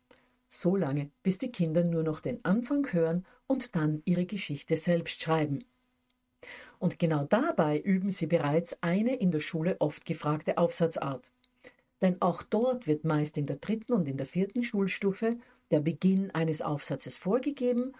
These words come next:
und die Kinder sollen den Anfang als Impuls nehmen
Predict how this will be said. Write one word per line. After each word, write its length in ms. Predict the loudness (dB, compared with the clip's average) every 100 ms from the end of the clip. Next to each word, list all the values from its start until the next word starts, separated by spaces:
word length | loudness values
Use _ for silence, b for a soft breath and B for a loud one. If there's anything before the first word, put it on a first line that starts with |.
| B B B
und 240 | 0 0
die 100 | -2
Kinder 340 | 0 0 2
sollen 440 | 0 2 2 2 2
den 200 | -2 0
Anfang 460 | 0 0 2 0
als 240 | 0 -2 -2
Impuls 480 | -6 -2 0 0 2
nehmen 340 | 0 0 -4